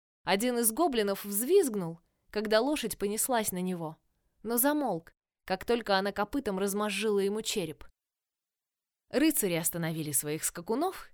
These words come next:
и устремили свои взгляды на толпу, игнорируя сыплющиеся на них оскорбления и рычания. На них были черные кожаные доспехи с шипами,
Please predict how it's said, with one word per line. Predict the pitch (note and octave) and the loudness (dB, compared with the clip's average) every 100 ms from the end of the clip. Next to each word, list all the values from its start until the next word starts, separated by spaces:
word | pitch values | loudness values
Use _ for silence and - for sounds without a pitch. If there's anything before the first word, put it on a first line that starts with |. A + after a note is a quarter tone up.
| - | -4
и | C#4 | -2
устремили | C#4+ - D#4+ F4 D#4+ | 0 0 -2 0 0
свои | - C#4+ C#4+ | 0 0 -2
взгляды | C4+ B3+ D4+ C4 | -2 2 2 2
на | C4+ | -4
толпу, | C4 B3+ B3+ - E3 - _ _ _ _ | -2 -2 -2 -8 -10 -12 _ _ _ _
игнорируя | - A3+ A#3+ B3+ D#4 C4+ A#3 | -6 -2 0 2 2 4 2
сыплющиеся | - D4+ A#3+ G#3+ - G#3+ G3+ A3 | 2 0 -2 -6 -4 -4 -4 -4
на | A3 | -4
них | C#4 C4+ | -4 -6
оскорбления | - - A#3 G#3+ C4 C#4 A3+ F3+ | -6 -4 -4 -4 -2 -2 -2 -4
и | - G#3+ | 0 0
рычания. | A3+ - A3 E3+ C#3+ C#3 - _ _ _ _ _ _ | 0 -4 -2 -2 -6 -12 -20 _ _ _ _ _ _
На | A3 | -2
них | C4 D4 | 2 2
были | B3+ C#4+ | 4 2
черные | C#4+ - F4+ E4 D#4+ | 2 0 -2 -2 -4
кожаные | D#4 D#4+ D4+ D4 C#4+ C4+ | -2 -2 0 -2 -2 -2
доспехи | A#3+ - - G#3 G3 | -2 -2 -2 -2 -2
с | G3 | -2
шипами, | - G3+ - G3 F#3+ F#3 | -2 -2 0 -2 -2 -10